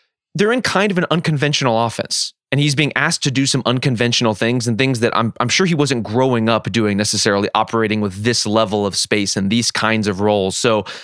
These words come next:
I wanna give Paolo time to grow into that before we make that kind of determination.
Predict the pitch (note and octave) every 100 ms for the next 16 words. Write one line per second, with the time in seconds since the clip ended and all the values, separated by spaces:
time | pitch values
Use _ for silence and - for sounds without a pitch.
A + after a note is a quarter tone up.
0 | - - C3 A3 G3+ C3 A#2+ B2 A#2+ A#2+
1 | A2+ G#2+ G#2 G#2+ A#2 B2+ A#2+ G#2 F#2+ G2+
2 | - A2 G#2+ G#2 G2+ - _ _ _ -
3 | C3 A#2+ C3 A#2+ G#2 G2 A#2+ G#2 G2+ A#2
4 | - G3+ G#3+